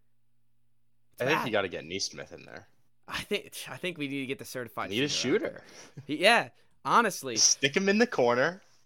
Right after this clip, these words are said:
Speaker 2: He'll be open.
Speaker 1: He will be open. That's the thing. They're leave-, like, they're leaving Derek White open, and when you
Speaker 2: Hmm.
Speaker 1: advertise to the whole crowd, like, "Hey, I really don't wanna take this shot,"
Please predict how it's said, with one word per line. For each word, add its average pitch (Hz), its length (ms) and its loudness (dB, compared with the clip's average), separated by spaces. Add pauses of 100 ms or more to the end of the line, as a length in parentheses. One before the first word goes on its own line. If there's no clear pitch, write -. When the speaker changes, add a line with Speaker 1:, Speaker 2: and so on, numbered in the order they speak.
(360)
Speaker 2:
He'll 104 100 -10
be 170 180 2
open. 143 460 0 (640)
Speaker 1:
He 127 140 -10
will 170 160 -2
be 170 160 0
open. 120 360 -4
That's 254 220 6
the 330 60 -8
thing. 262 320 -4
They're 175 120 4
leave-, 185 280 -2
like, 180 180 0
they're 175 120 -4
leaving 220 280 -2
Derek 185 320 0
White 139 180 0
open, 101 400 -8 (340)
and 127 440 -4 (160)
when 160 180 -6
you 165 120 -4
Speaker 2:
Hmm. - 80 -18
Speaker 1:
advertise 214 720 2
to 160 80 -12
the 156 80 -6
whole 160 480 -2 (360)
crowd, 151 600 0 (100)
like, 120 220 -4
"Hey, 127 240 -4
I 113 60 -2
really 139 240 -4
don't 127 120 -2
wanna 117 140 -6
take 120 220 -12
this 113 120 -10
shot," 110 460 -6